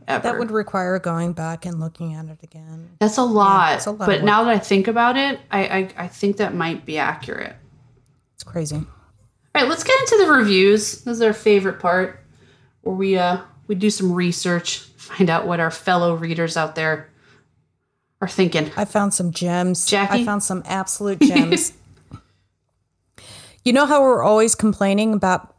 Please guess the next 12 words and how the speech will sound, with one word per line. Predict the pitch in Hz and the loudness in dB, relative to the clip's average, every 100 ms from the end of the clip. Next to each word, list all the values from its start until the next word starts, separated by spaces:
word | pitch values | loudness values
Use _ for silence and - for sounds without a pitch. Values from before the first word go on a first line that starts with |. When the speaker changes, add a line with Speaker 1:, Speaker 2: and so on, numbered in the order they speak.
| - | 0
Speaker 2:
reviews | 202 190 190 190 | 2 4 2 2
being | 190 185 170 | 0 0 0
way | 165 175 190 | 2 2 2
too | - 185 | 0 -4
long? | 170 170 202 - - _ _ _ _ _ _ 254 | -2 -2 -4 -6 -20 _ _ _ _ _ _ 0
I | |
Speaker 1:
Mm-hmm. | 214 | 4
Speaker 2:
found | 196 185 | 4 2
some | - 196 | 0 -2
people | 190 - 202 | -2 -2 -2
who | 185 185 170 | 0 0 0
are | 107 170 165 165 | 0 0 0 -2